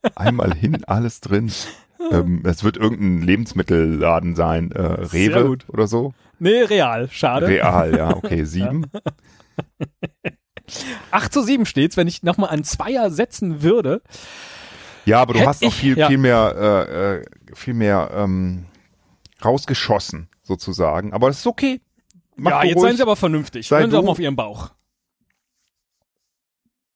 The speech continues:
Speaker 1: Das passte irgendwie gar nicht. Sag mal Stopp, obwohl ich nicht weiß, äh, ob das ein Spruch ist, aber das passte gar nicht.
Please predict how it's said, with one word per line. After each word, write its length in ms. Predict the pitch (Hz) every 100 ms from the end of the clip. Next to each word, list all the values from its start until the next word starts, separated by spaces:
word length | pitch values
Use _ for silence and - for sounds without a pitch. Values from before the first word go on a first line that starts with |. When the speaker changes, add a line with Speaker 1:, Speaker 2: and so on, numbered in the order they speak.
| _ _ _ - - - -
Speaker 1:
Das 140 | -
passte 380 | - - - -
irgendwie 320 | - 90 - -
gar 240 | 82 82
nicht. 120 | 92
Sag 120 | 107
mal 140 | 120 98
Stopp, 340 | - 127 - - _
obwohl 340 | - 110 110 107
ich 160 | -
nicht 180 | 117 -
weiß, 380 | 101 123 - -
äh, 60 | -
ob 180 | - -
das 160 | 120 196
ein 100 | 214
Spruch 300 | 233 123 139
ist, 100 | 127
aber 120 | 110
das 140 | 107
passte 340 | - 127 - 110
gar 220 | 101 113
nicht. 280 | 101 110